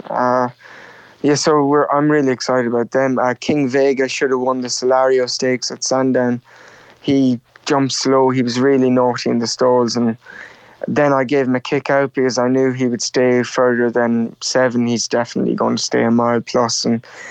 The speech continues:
he, uh, overraced a little bit, and I ended up getting inside heels, and then Dobbsy was able to come round me, round the turn, and he got held in a little bit where I, when I wanted to make ground, and it was just a nightmare. Look,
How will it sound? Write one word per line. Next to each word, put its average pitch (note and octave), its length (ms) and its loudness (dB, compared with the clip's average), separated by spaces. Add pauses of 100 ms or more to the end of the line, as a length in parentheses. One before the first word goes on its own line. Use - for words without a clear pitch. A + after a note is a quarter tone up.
(180)
he, A#2 560 2
uh, A#2 320 2 (180)
overraced B2+ 600 2
a B2 60 0
little A#2+ 220 2
bit, A#2+ 220 0
and B2 80 2
I B2 140 2
ended B2+ 300 2
up A#2+ 120 -2 (480)
getting B2+ 340 2
inside B2+ 500 0
heels, B2+ 400 0
and A#2+ 120 0
then B2 160 0
Dobbsy B2+ 400 -2
was A#2+ 140 -4
able B2 160 0
to - 100 -14
come B2 220 0
round B2 240 2
me, B2 200 0
round B2 300 0
the A#2+ 60 0
turn, B2 500 0 (640)
and C3+ 120 2
he C3+ 40 2
got C3 200 2
held C3+ 280 2
in C3+ 140 2
a C3 60 2
little B2+ 220 2
bit B2+ 200 0
where B2 220 0
I, - 20 0
when C3 420 -2
I B2+ 100 2
wanted B2 400 -2
to B2+ 80 -12
make B2 280 -4
ground, B2 400 0
and A#2+ 120 -8
it - 20 -8
was A#2+ 180 -8
just B2+ 320 -6
a B2+ 40 0
nightmare. A#2+ 500 2
Look, B2 260 2